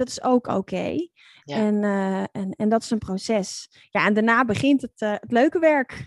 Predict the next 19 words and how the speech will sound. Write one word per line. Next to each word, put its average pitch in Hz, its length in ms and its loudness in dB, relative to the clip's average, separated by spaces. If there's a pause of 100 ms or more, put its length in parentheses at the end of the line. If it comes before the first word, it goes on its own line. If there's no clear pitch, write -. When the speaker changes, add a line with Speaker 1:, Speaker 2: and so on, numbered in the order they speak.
(140)
Speaker 1:
<laughs> 247 300 -2
vind 277 120 4
ik 269 100 2
tenminste. 254 720 -2
Speaker 2:
<laughs> - 300 -8
Speaker 1:
Dan 233 100 -2
ga 180 180 0
je, 220 420 0
eh, 220 260 -4
de 240 80 -6
commissie 262 380 2
inrichten, 269 920 -4
dan - 100 -12
ga - 140 -18
je 214 120 -8
content 254 460 4
maken, 208 720 -2
ga - 160 -16
je - 100 -8